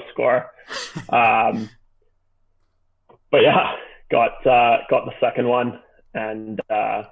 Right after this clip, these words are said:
Speaker 1: it's pretty, pretty unreal moment.
Speaker 2: Yeah. There's something that's said in both, I was sort of, when looking back at it, both the, the U K and New Zealand commentary both say pretty much word for word, "This is a day that Connor Traynor won't forget." Like, is
Speaker 1: Yeah.
Speaker 2: it,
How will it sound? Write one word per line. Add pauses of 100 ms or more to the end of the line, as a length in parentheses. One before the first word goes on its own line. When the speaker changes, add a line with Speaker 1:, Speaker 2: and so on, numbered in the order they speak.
(160)
Speaker 1:
it's
pretty,
pretty
unreal (140)
moment.
Speaker 2:
Yeah. (800)
There's
something
that's
said
in
both, (140)
I
was
sort
of, (140)
when (340)
looking
back
at
it, (360)
both
the,
the
U
K
and
New
Zealand
commentary (280)
both
say
pretty
much
word
for
word,
"This
is
a
day
that
Connor
Traynor
won't
forget." (500)
Like, (100)
is
Speaker 1:
Yeah.
Speaker 2:
it,